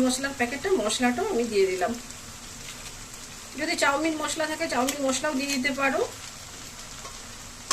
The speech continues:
ঠিক আছে, যেটা তোমাদের থাকবে।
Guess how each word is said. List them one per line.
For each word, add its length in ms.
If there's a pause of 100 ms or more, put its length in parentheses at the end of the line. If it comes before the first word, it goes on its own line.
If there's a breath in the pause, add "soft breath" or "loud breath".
(1800)
ঠিক 140 (100)
আছে, 180 (280)
যেটা 260
তোমাদের 240 (100)
থাকবে। 280